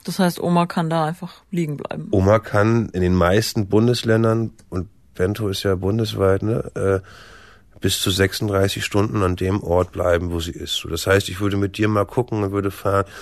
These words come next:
Speaker 2: ey, Ka-, wer sind denn die Menschen, die du fragen könntest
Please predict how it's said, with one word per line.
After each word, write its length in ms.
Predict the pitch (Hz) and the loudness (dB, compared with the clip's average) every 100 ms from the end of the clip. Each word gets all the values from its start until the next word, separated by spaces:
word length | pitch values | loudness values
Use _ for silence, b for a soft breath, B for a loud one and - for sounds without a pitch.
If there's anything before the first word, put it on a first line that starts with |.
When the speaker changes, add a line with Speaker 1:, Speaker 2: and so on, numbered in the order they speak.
| B B B B | B B B B
Speaker 2:
ey, 140 | 104 101 | 0 0
Ka-, 240 | - 101 71 | 0 -2 0
wer 220 | 98 104 | 2 2
sind 160 | 113 | 2
denn 140 | 104 98 | 0 0
die 120 | 104 | 0
Menschen, 600 | 101 95 104 110 107 104 - - _ _ _ - - | 2 2 0 -2 -4 -6 -10 -20 _ _ _ -14 -8
die 140 | 90 | -4
du 120 | 92 | -2
fragen 480 | 87 - 107 123 123 | -2 0 2 4 2
könntest 640 | 113 104 98 101 104 - | 0 0 0 -4 -6 -14